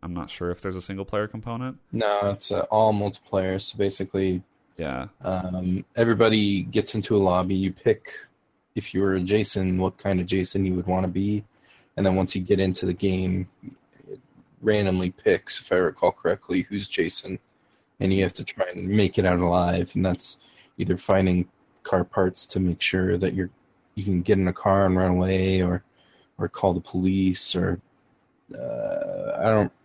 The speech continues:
Speaker 2: I don't remember what else you could do, but there's different ways you can get out of camp, basically. And, uh, I don't know.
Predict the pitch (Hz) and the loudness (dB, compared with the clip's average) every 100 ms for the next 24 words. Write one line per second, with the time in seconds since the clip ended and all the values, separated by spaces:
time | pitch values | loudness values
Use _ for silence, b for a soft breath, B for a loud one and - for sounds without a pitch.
0 | - 113 107 92 101 95 95 92 92 92 | 0 2 4 4 2 4 4 6 4 2
1 | - 98 95 92 92 92 92 90 - 98 | -2 -4 -4 -2 0 0 -4 -6 -2 -2
2 | 98 95 - 101 98 98 98 98 98 95 | -2 -4 -2 0 0 0 -2 -2 -2 -4
3 | b b b - - 107 98 95 95 92 | b b b -14 0 4 6 6 4 -2
4 | - 110 92 92 - - 113 - 95 - | -6 -2 0 -2 -6 -10 -10 -8 -10 -6
5 | 92 92 95 - 98 92 92 90 - _ | -4 -4 -8 -8 -4 -2 -2 -4 -8 _
6 | _ _ _ _ _ _ _ _ _ _ | _ _ _ _ _ _ _ _ _ _
7 | _ _ _ - 113 101 90 90 90 | _ _ _ 2 4 6 4 2 0